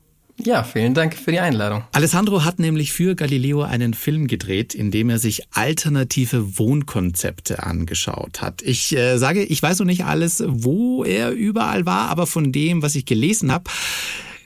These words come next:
Speaker 2: klang da eines sehr, sehr interessant. Und zwar, Alessandro, das Schloss.
Speaker 1: Ja.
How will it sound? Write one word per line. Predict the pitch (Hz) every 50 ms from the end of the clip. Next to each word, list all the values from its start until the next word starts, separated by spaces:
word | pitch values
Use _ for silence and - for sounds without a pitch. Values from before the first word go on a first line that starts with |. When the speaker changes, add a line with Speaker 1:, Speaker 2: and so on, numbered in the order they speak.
| _ _ -
Speaker 2:
klang | 147 151 151 165 165
da | 160 151 156 - -
eines | - - 220 285 330 285 220 220 220 - - - _ - _ -
sehr, | 120 117 117 113 113 139 160 185 208 - - -
sehr | 123 117 143 147 156 160 160 - - -
interessant. | 151 143 147 143 - 156 127 123 120 110 123 110 90 90 92 92 - -
Und | 135 135 139 131
zwar, | - - 143 139 156 196 208 214
Alessandro, | 175 180 175 - 170 170 170 165 170 180 - _ _ _ _ _
das | - 123 117 113 113 -
Schloss. | - - 110 90 82 - - - - - - - _ _
Speaker 1:
Ja. | 147 131 104